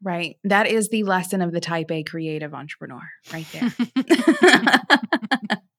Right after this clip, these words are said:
Speaker 2: So, like, for me, what that's all about is, like, sort of this guidance and whether or not, you know, e-, everybody prescribes to different things. You could talk about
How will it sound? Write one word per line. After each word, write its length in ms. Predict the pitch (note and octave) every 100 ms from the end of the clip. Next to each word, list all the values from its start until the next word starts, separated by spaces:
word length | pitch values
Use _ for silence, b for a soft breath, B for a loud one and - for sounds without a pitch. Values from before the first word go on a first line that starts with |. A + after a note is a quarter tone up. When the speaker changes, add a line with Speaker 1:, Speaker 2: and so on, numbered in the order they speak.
| C5 B4+ A#4 G4+ G4+ F#4+ E4 D#4+
Speaker 2:
So, 580 | - E4+ D4+ D#4 D#4 D4+ - - _ _ _ -
like, 300 | D4+ D4+ -
for 140 | E4
me, 260 | D#4 E4 G4 A#4
what 200 | F#4 A#3+
that's 260 | A#3 A3+ -
all 200 | G3+ G#3
about 420 | F#3 G3 F#3 F#3
is, 260 | - F#3+ F3
like, 440 | F#3 F3 D3 - _ _ _ _ _ _ _
sort 220 | - G4+
of 80 | A#4+ F#4+
this 480 | D#4 C4 - - - - F3+
guidance 580 | - G3+ G3 F#3+ D#3 E3
and 180 | G3 G3
whether 240 | A3+ C4 C#4+
or 40 |
not, 400 | B3+ A3+ G#3 G3
you 100 | -
know, 180 | F#3 F3
e-, 200 | E3 F3+ - - _
everybody 380 | G#3+ G#3+ G3+ F#3
prescribes 480 | G3 F3+ F3 D#3+ -
to 80 | F3
different 360 | E3+ E3+ C3
things. 400 | B3+ A#3+ A3+ G#3 G3+
You 80 |
could 140 | G3 F#3+
talk 200 | G#3 F#3+
about 400 | G3 F3+ F3+ E3+